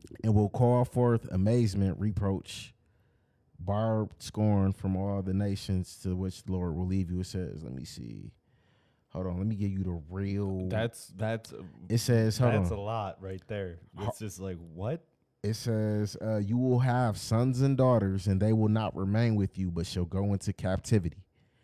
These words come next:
Speaker 1: It says, uh, "The strangers residing among you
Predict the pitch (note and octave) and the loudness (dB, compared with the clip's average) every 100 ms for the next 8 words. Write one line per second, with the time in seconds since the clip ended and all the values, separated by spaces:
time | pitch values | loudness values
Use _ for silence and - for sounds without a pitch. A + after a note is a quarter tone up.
0 | _ _ _ - F#2+ - G#2+ G2 F#2+ F#2+ | _ _ _ -8 -8 -2 2 4 4 2
1 | F#2 - G2+ F#2+ F2+ F2 E2 F#2+ - A2 | -2 -2 0 2 2 0 0 -2 -2 0
2 | C3+ C3+ A2+ G#2+ F#2+ F2+ F#2+ A2+ C3 B2 | 2 2 4 4 2 2 2 4 4 4
3 | G#2 G2 A2 C3 C3 G2 G2+ G2+ | 4 2 4 4 2 2 0 0